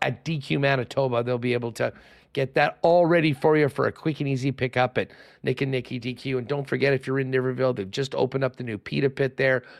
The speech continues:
Great catering options as well in the city.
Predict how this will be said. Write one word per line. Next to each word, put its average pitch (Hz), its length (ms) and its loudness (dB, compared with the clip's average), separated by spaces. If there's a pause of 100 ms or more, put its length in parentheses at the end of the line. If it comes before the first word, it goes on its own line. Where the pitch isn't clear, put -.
(120)
Great 160 240 0
catering 160 440 2
options 131 380 0
as 117 160 -2
well 131 340 4 (280)
in 185 160 2
the 160 80 2
city. 170 520 0